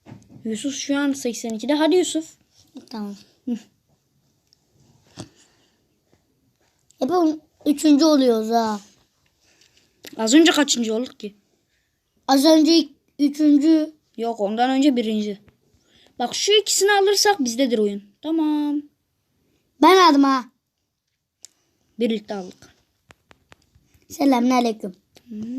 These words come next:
Speaker 1: Bu arada Penny ile vurduğumuz zaman arkasından altınlar çıkıyor.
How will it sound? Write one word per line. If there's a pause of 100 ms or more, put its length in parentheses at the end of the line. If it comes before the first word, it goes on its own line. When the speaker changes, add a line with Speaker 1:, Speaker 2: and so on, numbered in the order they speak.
(1400)
Speaker 1:
Bu
arada
Penny
ile
vurduğumuz
zaman
arkasından
altınlar
çıkıyor.